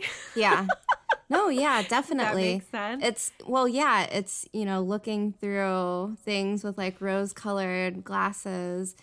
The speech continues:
Speaker 2: From
Speaker 1: Mm-hmm.
Speaker 2: afar, you think, "Oh, okay, once that I'm do-, once I'm done with this step, then everything will be fine."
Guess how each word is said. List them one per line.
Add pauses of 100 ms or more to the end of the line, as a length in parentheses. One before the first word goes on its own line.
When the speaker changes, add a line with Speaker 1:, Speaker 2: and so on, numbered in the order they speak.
Speaker 2:
From
Speaker 1:
Mm-hmm.
Speaker 2:
afar,
you
think,
"Oh,
okay,
once
that
I'm
do-, (100)
once
I'm
done
with
this
step,
then
everything
will
be
fine."